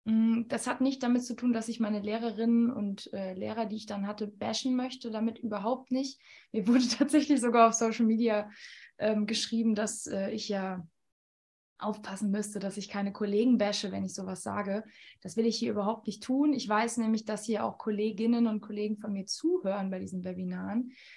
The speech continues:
Es hat überhaupt nichts mit bashen zu tun, sondern eher was mit den Fokus hinlenken. Und das möchte ich heute machen mit diesem Thema. Denn meine Sehenscheidenentzündungen haben zum Beispiel aufgehört, da komme ich später dazu, als ich meine Handhaltung verändert habe.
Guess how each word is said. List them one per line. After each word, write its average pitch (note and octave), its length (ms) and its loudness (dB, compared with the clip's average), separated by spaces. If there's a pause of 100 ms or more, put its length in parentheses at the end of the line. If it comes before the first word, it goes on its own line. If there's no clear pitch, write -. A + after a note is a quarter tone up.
(100)
Es - 60 -8
hat G#3 100 -2
überhaupt G#3+ 380 -2
nichts - 180 -4
mit G#3 180 -4
bashen A#3+ 360 2
zu G3 120 -10
tun, A3 280 0
sondern G#3+ 260 -2
eher G#3 280 -2
was G3+ 180 -6
mit G3+ 280 -4 (680)
den A3 120 4
Fokus B3+ 420 -2
hinlenken. F#3 600 0
Und F#3+ 100 -4
das F#3+ 120 -6
möchte G3+ 240 -4
ich - 100 -8
heute F#3+ 220 -4
machen F#3 320 -4
mit E3+ 160 -10
diesem E3 200 -12
Thema. F3 360 -10
Denn B3 460 4 (1700)
meine C4 260 6
Sehenscheidenentzündungen C#4 1080 6
haben B3 260 8
zum A#3+ 120 2
Beispiel A#3+ 300 2
aufgehört, B3 460 2
da A#3 60 2
komme A#3 240 2
ich B3 80 2
später A#3+ 300 0
dazu, A3+ 300 0
als A3+ 220 0
ich A3 60 -4
meine G#3+ 180 0
Handhaltung A3 520 2
verändert F#3+ 460 -4
habe. G3 420 -2